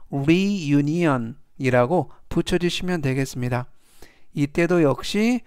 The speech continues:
"Why didn't you?" 다음에 come, 동사 원형 어순을 썼고요. 그리고 맨 끝에 있는 reunion 하면 동창 모임, 동창회라는 명사가 되겠습니다.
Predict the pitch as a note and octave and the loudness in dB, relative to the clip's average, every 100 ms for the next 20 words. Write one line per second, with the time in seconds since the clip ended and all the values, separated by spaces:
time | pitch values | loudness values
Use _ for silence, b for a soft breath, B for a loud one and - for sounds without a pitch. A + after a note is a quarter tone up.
0 | b b - D3+ E3+ G3+ G3 D#3 E3 G3 | b b 2 4 4 2 0 2 2 2
1 | G#3 - - G3 D#3 C3 B2+ G3 G#3+ B2 | -2 -4 -4 -2 0 0 -2 -2 0 -2
2 | b b - - - C4 A#3 C3 - b | b b -18 -14 -4 -2 -2 -4 -12 b
3 | b b - E3+ F3+ F3 F#3 F3+ C3 B2 | b b 0 0 0 -2 0 2 2 2
4 | C3+ D3 B2+ C#3 - F3+ F#3 E3+ G3+ G3 | 0 0 0 -2 -2 -4 -4 -2 -4 -2
5 | D3 C3 D3 A3+ - b b b b - | -4 0 0 0 -4 b b b b -4
6 | C3+ D#3 D3 D#3 G3+ A3 A3+ - G#3 C#3+ | 0 0 2 2 2 0 -4 -4 -2 -2
7 | D#3 D#3+ b b b b - D3 F#3+ G#3 | -2 -4 b b b b -2 4 4 4
8 | A#3 - - - C#3+ D#3+ G3+ G#3+ G#3 G3 | 2 -2 -12 -12 -2 2 2 2 2 2
9 | G3 D#3 A#2+ C3 D#3 G#3 A3 b b - | 0 -2 -2 0 0 0 -4 b b -12
10 | - D#3+ F3+ F3+ - - G3+ G3+ F3 C3+ | -4 -2 -2 -6 -8 -4 -4 -4 -2 0
11 | B2+ C3 F3 D#3+ b b b - D#3+ E3 | 2 2 -2 -6 b b b -6 -2 -2
12 | E3+ F3 - F#3+ F#3 F3 A3 G3 C3 - | -4 -8 -8 -6 -6 -6 -2 -2 -4 -12
13 | _ - - C#3 B2+ C#3+ G#3 b b - | _ -20 -6 -2 0 -2 -4 b b 0
14 | C3+ C3+ D3 - E3 F3 D#3 C3 C#3 C#3 | 2 2 -2 -4 -4 -2 -2 -2 -4 -4
15 | C3 B2 B2 B2+ | -4 -2 -2 -6